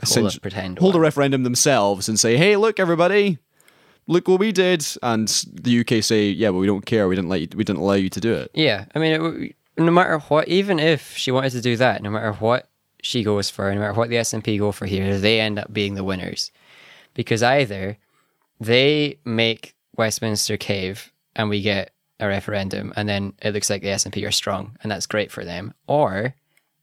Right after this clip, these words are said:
Speaker 2: Westminster don't cave, and it looks like they don't respect the wills of the Scottish people to get a referendum, because we voted for a party that promised us one.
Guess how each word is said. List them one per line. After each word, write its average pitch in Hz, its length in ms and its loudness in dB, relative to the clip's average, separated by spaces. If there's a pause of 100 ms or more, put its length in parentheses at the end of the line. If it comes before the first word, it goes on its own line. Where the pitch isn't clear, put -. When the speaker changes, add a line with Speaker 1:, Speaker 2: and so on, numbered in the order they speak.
(360)
Speaker 2:
Westminster 107 400 -4
don't 110 260 -2
cave, - 460 -10
and 117 80 -4
it 113 60 0
looks - 160 -6
like 110 140 -4
they 117 120 2
don't 123 180 2
respect 131 500 0
the 120 280 0
wills 110 320 0
of 110 80 -2
the 107 80 -2
Scottish 107 320 -2
people 120 300 -2
to 120 120 -4
get 123 220 2
a 127 40 2
referendum, 131 500 0
because 117 180 -8
we 147 100 2
voted 165 380 0
for 139 180 -2
a 127 60 2
party 170 320 0
that 120 140 -6
promised - 400 -6
us 233 120 -10
one. - 240 -12